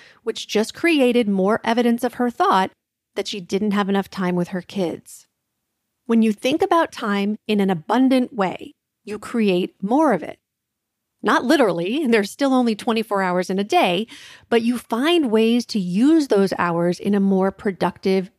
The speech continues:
useful, and enjoyable way. For example, when you truly believe there's plenty of time to do the most important things, or "I have the perfect amount of time to get it done," you will feel calm, relaxed,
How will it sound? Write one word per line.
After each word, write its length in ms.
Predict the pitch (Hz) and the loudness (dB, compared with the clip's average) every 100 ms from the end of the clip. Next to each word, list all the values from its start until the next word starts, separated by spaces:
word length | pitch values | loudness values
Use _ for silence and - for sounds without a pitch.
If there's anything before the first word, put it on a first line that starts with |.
| - | -8
useful, 720 | 196 185 156 - 180 185 196 _ | -6 -6 -8 -4 0 0 -4 _
and 80 | 202 | -2
enjoyable 580 | 190 190 202 190 175 180 | -2 2 2 2 0 -2
way. 300 | 160 - - _ _ _ _ _ _ | -2 -10 -16 _ _ _ _ _ _
For 100 | 240 | -2
example, 460 | 247 240 220 175 247 | 0 0 0 -4 -4
when 180 | 202 208 | 0 2
you 160 | 294 | 2
truly 640 | 349 - - 311 339 330 330 | -2 -8 -4 0 2 2 0
believe 580 | 320 311 240 - - - _ _ _ _ - | 0 0 -2 -4 -10 -20 _ _ _ _ -2
there's 160 | 202 | -2
plenty 460 | - - 214 226 247 | -2 -4 0 2 2
of 100 | 269 | 0
time 320 | 277 240 214 | 0 0 0
to 80 | 208 | -2
do 180 | 185 208 | -2 0
the 80 | 196 | 2
most 440 | 190 196 214 - | 2 2 0 -2
important 420 | 214 214 202 202 | -4 -2 -2 -2
things, 480 | - 190 - 294 - _ _ _ | -2 -4 -4 -14 -18 _ _ _
or 380 | 214 202 196 185 - - - | 0 2 2 -2 -10 -20 -10
"I 80 | 214 | -4
have 260 | 254 262 226 | -2 -4 -4
the 80 | |
perfect 580 | 240 - - 277 - 285 | -6 -6 -4 -4 -2 -4
amount 280 | 262 233 226 | 0 0 0
of 80 | 208 | -2
time 420 | - 202 175 156 | -4 -4 -2 -6
to 120 | - | -8
get 140 | 185 185 | -2 -2
it 120 | 175 | -2
done," 340 | 170 - 311 - _ _ _ _ _ | -4 -6 -12 -18 _ _ _ _ _
you 180 | - 196 | -4 0
will 140 | 202 262 | 0 -2
feel 320 | - 196 170 | 0 0 0
calm, 720 | - - 151 147 175 262 349 _ _ _ | -6 -10 -10 -4 0 0 -2 _ _ _
relaxed, 720 | 208 160 165 180 277 294 - | -6 -2 0 0 0 -2 -10